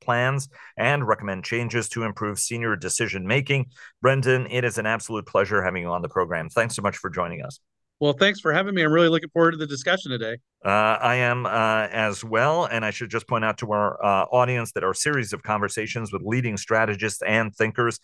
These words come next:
Speaker 1: is sponsored by General Atomics Aeronautical Systems and devoted to the memory of one of the nation's great, uh, national security strategists,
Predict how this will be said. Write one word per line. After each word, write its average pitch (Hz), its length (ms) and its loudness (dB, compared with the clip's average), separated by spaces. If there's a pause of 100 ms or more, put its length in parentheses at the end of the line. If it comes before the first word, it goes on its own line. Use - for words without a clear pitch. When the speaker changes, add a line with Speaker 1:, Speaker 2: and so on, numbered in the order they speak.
(240)
Speaker 1:
is 139 240 4
sponsored 117 520 0
by 120 180 6
General 113 400 -2
Atomics 104 380 -2
Aeronautical 104 420 -2
Systems 120 480 -2
and 92 100 2
devoted 104 380 2
to 98 80 -6
the 90 80 -6
memory 107 320 0
of 90 100 -4
one 120 140 -2
of 107 140 -4
the 87 40 -4
nation's 95 440 -4
great, 104 300 0 (420)
uh, 98 200 4
national 113 380 0
security 101 480 -4
strategists, 113 920 -2